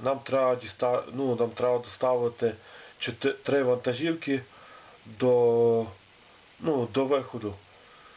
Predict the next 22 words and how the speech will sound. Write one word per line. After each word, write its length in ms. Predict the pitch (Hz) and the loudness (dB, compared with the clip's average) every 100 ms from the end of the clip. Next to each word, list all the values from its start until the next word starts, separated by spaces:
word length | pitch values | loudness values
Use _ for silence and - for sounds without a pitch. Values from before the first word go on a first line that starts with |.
| - | -10
Три 120 | - 127 | 0 2
вантажівки, 500 | 123 117 139 123 117 | 0 -2 -6 -4 -4
бо 140 | 117 | 0
нам 200 | 123 120 | 0 0
треба 380 | - 117 117 113 | 0 2 2 2
там 240 | 120 117 | 0 -2
щось, 300 | - 117 110 - - - - - - - - - | -2 -6 -6 -12 -20 -20 -20 -20 -20 -20 -14 -12
щось 340 | - 120 117 - | -6 -4 -4 -4
перевезти 600 | 123 120 110 104 - 95 - - - - - | -2 0 0 -2 -8 -18 -18 -20 -20 -20 -16
в 40 | - | -10
цих 160 | 104 | -8
вантажівках. 880 | 101 110 117 104 104 95 - - - _ _ _ - | -8 -4 -4 -4 -6 -8 -12 -14 -18 _ _ _ -8
І 60 | |
починаємо 640 | 120 123 113 107 113 113 110 98 - - - - - | -6 -4 -4 -2 0 -2 -4 -10 -20 -20 -20 -20 -14
робити 480 | - 113 113 123 117 | -6 -4 0 0 -2
вакханалію 720 | 107 117 - 120 120 117 117 | -2 -2 0 0 0 0 -2
по 160 | 107 110 | -2 0
дорозі, 420 | 110 120 117 107 98 - - - - | 2 2 0 -4 -14 -20 -20 -18 -4
поки 380 | 113 110 117 | -4 0 0
ми 200 | 113 113 | 0 0
тікаємо 680 | 110 113 120 113 110 104 104 98 95 | -2 -4 -2 0 0 -2 -4 -4 -4
з, 280 | 107 101 | -2 -2